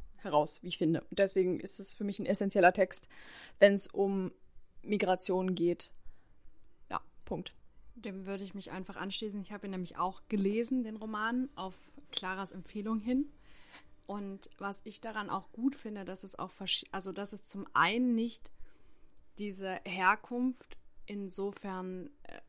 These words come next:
Speaker 2: exorbitant in die Höhe hebt, dass sie jüdisch ist und aserbaidschanisch, sondern das ist halt einfach so.
Speaker 1: Mhm.
Speaker 2: Also das ist einfach ein Ding, was zu Mascha gehört, ohne dass es jetzt groß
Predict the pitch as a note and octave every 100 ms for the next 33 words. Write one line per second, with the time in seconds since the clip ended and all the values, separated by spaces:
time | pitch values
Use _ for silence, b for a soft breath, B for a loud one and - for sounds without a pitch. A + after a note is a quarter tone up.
0 | - G3 - - G3+ - G3 F#3+ F#3+ F3+
1 | F3 G3 A#3 A#3+ B3+ - F3+ D#3+ E3 F3+
2 | G3+ G3 F#3 F3+ - E3 E3+ F3 F3 E3+
3 | F3+ G3+ G#3 - F3 F3 F3 F#3 - -
4 | G3+ - C4 C#4+ C#4+ D4 E4+ - A3+ A#3+
5 | D4+ F#3+ F3+ E3+ - - - - G3 G#3
6 | - - G#3 A#3 B3+ B3 - - - -
7 | - - - - - F#3+ G#3+ C4+ D4+ C#4
8 | G#3+ - G3 G3 C#4 C#4 C#4 C4 C#4 C#4+
9 | - G#3+ G#3 G#3 G3+ G3 F#3+ - b b
10 | b - - G#3+ G#3+